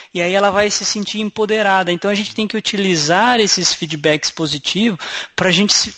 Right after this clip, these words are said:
né, n-, pra nós nos fortalecermos e caminhar na direção desse objetivo, né? Pensa assim, não é gostoso você fazer uma coisa bem feita e receber um elogio? Então, quando você recebe ele, tome ele, ap-, se aproprie dele, né? E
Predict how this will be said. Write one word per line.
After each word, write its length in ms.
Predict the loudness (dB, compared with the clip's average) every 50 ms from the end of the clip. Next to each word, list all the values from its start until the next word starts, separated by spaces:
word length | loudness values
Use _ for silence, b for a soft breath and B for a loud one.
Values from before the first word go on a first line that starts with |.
| -18 -20 _ _ 0
né, 140 | 2 2 2
n-, 240 | 2 2 2 2 0
pra 160 | 0 -2 -6 -2
nós 240 | 2 2 2 2 2
nos 120 | 0 -2 0
fortalecermos 920 | 0 0 0 2 2 2 2 4 2 2 2 2 2 2 4 2 0 0
e 60 | -2 -6
caminhar 640 | -8 _ -2 0 2 4 4 4 4 2 2 2
na 100 | 2 2
direção 480 | 2 2 0 0 0 0 2 2 2 2
desse 220 | 2 0 0 -2
objetivo, 680 | -2 -2 -2 0 0 0 -2 0 0 2 2 0 -2 B B B B B B B B -6
né? 260 | -2 0 2 2 0 B B B B _
Pensa 260 | 2 2 2 2 2
assim, 260 | 2 2 2 0 0 0
não 120 | 0 0
é 60 | 2
gostoso 440 | 2 0 -2 2 0 0 0 0 -2
você 460 | -4 -2 -2 0 0 0 0 0 -2 -4
fazer 320 | -4 -4 -4 -2 0 0
uma 160 | 0 0 0
coisa 240 | 0 -2 0 0 0
bem 200 | 0 2 0 0
feita 360 | 2 2 2 2 2 2 0
e 40 | 0
receber 440 | 2 2 2 2 2 2 2 4 4
um 100 | 4 4
elogio? 540 | 4 4 4 4 4 4 2 4 2 2 B B B B B -4
Então, 160 | 0 0 2
quando 220 | 2 2 2 2 2
você 300 | 2 2 2 2 2 4
recebe 640 | 4 2 2 2 2 2 4 4 2 2 2 2 2
ele, 240 | 2 2 0 -4 -8
tome 460 | _ _ -4 -2 0 0 2 2 4
ele, 180 | 2 2 2 0
ap-, 180 | 0 0 0 0
se 120 | 0 0
aproprie 600 | 0 -2 -2 -2 -2 -2 -2 -4 -4 -4 -4 -2
dele, 460 | -2 0 0 0 0 -2 -2 -4 -6 B B B B B B B _ _ _ _
né? 220 | -4 -4 -4 -4 B B B B B B
E 320 | 0 2 4 4 2 2